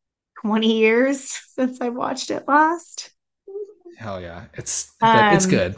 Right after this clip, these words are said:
Speaker 2: It's a lot of fun.
Speaker 1: it's good. And I, and I did not purchase it. I did find it for free. So look at that.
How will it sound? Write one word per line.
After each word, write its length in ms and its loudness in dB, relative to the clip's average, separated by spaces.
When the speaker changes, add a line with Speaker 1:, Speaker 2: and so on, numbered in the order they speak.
Speaker 2:
It's 180 -2
a 60 2
lot 120 2
of 80 -6
fun. 160 0
Speaker 1:
it's 80 -12
good. 320 -4
And 140 6
I, 140 6
and 220 2
I 120 6
did 160 2
not 280 4
purchase 440 -2
it. 220 -8
I 220 4
did 280 0
find 260 -2
it 140 -6
for 100 -4
free. 460 -6
So 720 -2
look 180 -8
at 80 -8
that. 320 -6